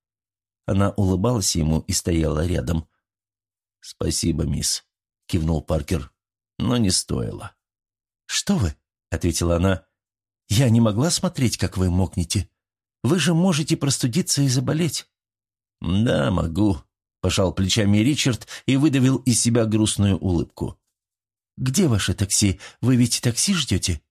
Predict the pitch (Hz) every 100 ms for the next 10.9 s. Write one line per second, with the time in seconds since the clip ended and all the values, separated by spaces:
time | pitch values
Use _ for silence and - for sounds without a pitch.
0 | _ _ - - 95 90 87 85 82 80
1 | - - 85 - _ _ _ _ _ _
2 | _ - - - 85 110 160 139 120 95
3 | 78 80 80 73 - _ _ _ _ -
4 | 107 113 113 131 127 120 117 107 120 123
5 | - - 120 104 107 101 113 110 - 95
6 | 95 90 80 - - - - _ _ _
7 | _ - 92 76 85 82 - 92 - 90
8 | 78 - _ _ _ _ _ _ 147 175
9 | 170 196 120 90 117 139 - 160 92 -
10 | 90 98 85 - 98 92 87 -